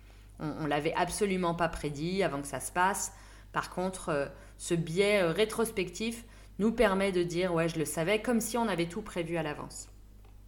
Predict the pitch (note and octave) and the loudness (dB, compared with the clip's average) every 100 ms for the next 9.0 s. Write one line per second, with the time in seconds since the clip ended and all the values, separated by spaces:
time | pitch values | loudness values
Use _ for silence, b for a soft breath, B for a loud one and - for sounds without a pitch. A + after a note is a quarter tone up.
0 | - - - - G#3 G3+ G3 C#4+ G#3+ G3+ | -20 -20 -20 0 2 2 4 2 2 2
1 | D#4 D#4 - C4 A#3+ - F3+ D#3+ B B | 0 0 0 2 2 0 -2 -6 B B
2 | B B B B - - - - A#3+ B3+ | B B B B -10 -4 -2 0 0 2
3 | C#4 D4+ D4+ C4+ C#4 C#4+ A#3+ A3 G#3+ G#3+ | 2 0 -2 -2 -2 -2 -2 0 0 0
4 | C#4 A3+ - D#4+ G#3+ G#3+ A3 G#3 - A#3+ | 0 0 4 4 4 2 2 -2 0 0
5 | C4 C4+ A3+ G3+ G3+ A3+ A#3 A#3 B3 C4+ | 2 0 -2 -2 -2 2 2 2 -2 0
6 | C#4 C4+ A3+ G#3+ - C#4+ A#3+ B3 A#3+ - | 4 6 4 2 0 2 2 2 2 0
7 | A#3 A3+ C#4+ A#3 G#3+ - G#3 A3+ - A#3+ | 0 2 2 2 0 -2 0 0 0 0
8 | A#3 C#4+ C#4+ G#3+ - B3+ C4 A3 G3+ F#3+ | 0 0 -2 -8 -4 -4 -2 -4 -2 -4